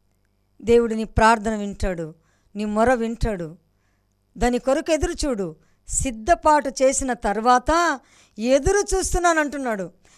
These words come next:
నేను ఏమేమైతే అడిగానో, ఏవేవైతే పొందాలనుకున్నానో వాటిని నాకు దేవుడు ఇస్తాడని నేను సిద్ధపాటు కలిగి ఎదురు చూస్తున్నాను.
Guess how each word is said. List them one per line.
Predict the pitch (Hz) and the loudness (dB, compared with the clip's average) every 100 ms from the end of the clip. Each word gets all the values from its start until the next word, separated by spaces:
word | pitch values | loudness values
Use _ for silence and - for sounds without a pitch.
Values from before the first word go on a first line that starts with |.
| _ | _
నేను | 254 269 | -4 2
ఏమేమైతే | 294 349 370 381 370 370 | 4 4 2 4 2 4
అడిగానో, | 349 311 311 294 254 254 320 _ _ _ 233 | 4 4 2 2 2 -2 -4 _ _ _ 2
ఏవేవైతే | 269 330 349 370 370 359 359 | 8 8 8 6 6 2 -2
పొందాలనుకున్నానో | - 294 330 339 320 294 302 269 240 247 311 _ - _ | 2 2 6 6 4 0 -4 -4 -2 -2 -4 _ -20 _
వాటిని | 202 262 302 370 415 415 359 320 320 392 - _ _ | 6 10 12 12 10 8 2 4 2 0 -6 _ _
నాకు | 262 277 | 0 2
దేవుడు | 233 285 370 349 | 8 8 8 2
ఇస్తాడని | 330 - 381 330 302 262 247 233 233 _ _ - | 0 4 6 8 6 2 -2 -4 -8 _ _ -8
నేను | 220 220 | -4 -2
సిద్ధపాటు | - 220 285 - 269 277 | -2 2 2 6 6 6
కలిగి | 269 277 269 | 2 2 6
ఎదురు | 277 247 285 - | 4 4 -2 -2
చూస్తున్నాను. | 285 - 277 277 277 269 247 | -6 -2 0 2 2 2 0